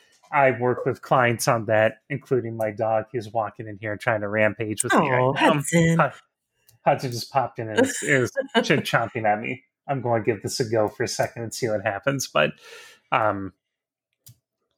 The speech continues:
Speaker 1: it definitely, it makes sense from trying to <laughs> Hudson,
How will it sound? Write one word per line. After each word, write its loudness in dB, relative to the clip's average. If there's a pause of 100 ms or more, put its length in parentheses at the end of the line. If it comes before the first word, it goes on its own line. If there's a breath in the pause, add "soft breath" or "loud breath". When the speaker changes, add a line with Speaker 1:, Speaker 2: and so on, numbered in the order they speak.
(440)
Speaker 1:
it 2
definitely, 2
it 2
makes 0
sense 2
from 0 (480)
trying 2
to -6
<laughs> -10 (3250 loud breath)
Hudson, -18